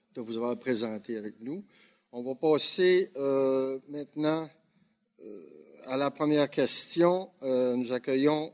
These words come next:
euh, au podium Monsieur Luc Couturier, président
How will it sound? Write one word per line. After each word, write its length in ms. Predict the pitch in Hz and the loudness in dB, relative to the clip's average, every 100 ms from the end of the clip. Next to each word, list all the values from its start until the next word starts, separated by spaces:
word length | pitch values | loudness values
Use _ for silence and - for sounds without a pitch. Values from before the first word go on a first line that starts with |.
| - | -14
euh, 320 | 120 117 117 | -12 -12 -12
au 120 | 139 | -12
podium 680 | 117 135 117 131 147 151 151 - _ _ | -8 -6 -2 2 2 2 -6 -16 _ _
Monsieur 320 | 147 131 - 151 | -2 2 4 2
Luc 320 | 147 185 - _ _ _ - | 2 -4 -4 _ _ _ -14
Couturier, 580 | 170 - 160 147 165 | -6 -2 -2 0 0
président 640 | 170 180 147 147 165 170 | 2 0 0 0 0 0